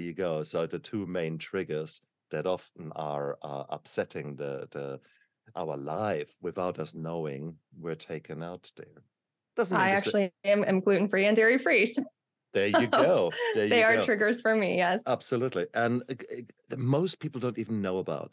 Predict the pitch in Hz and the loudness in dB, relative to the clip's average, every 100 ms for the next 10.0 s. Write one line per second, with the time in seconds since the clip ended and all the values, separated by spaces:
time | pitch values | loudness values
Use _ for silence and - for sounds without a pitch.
0 | 78 104 98 98 85 - - 110 95 87 | -6 -4 -2 -2 -2 -4 -6 -4 -2 0
1 | - 107 92 95 92 - _ _ - 98 | -2 -2 0 0 0 -4 _ _ -4 0
2 | 90 87 - 101 98 87 85 101 107 92 | 0 0 -2 -2 -2 -2 -2 -4 -4 -2
3 | 95 85 73 85 - - 101 98 95 87 | -2 -2 -2 -4 -4 -8 -6 -6 -6 -6
4 | 90 - 85 82 101 85 76 - 90 110 | -8 -12 -12 -8 -2 0 -2 -8 -8 -4
5 | 95 76 67 60 - - - 90 80 73 | -4 -6 -12 -14 -18 -14 -6 -6 -6 -4
6 | 85 - 64 - - _ 80 64 65 57 | -4 -6 -18 -18 -20 _ -12 -12 -12 -18
7 | 58 - 64 _ - - 85 80 71 80 | -18 -18 -18 _ -20 -14 -6 -6 -6 -8
8 | 65 64 65 67 65 _ _ _ _ _ | -8 -12 -14 -16 -16 _ _ _ _ _
9 | 117 101 _ - 107 127 - 117 98 | -4 -4 _ -10 -4 -4 -6 -12 -10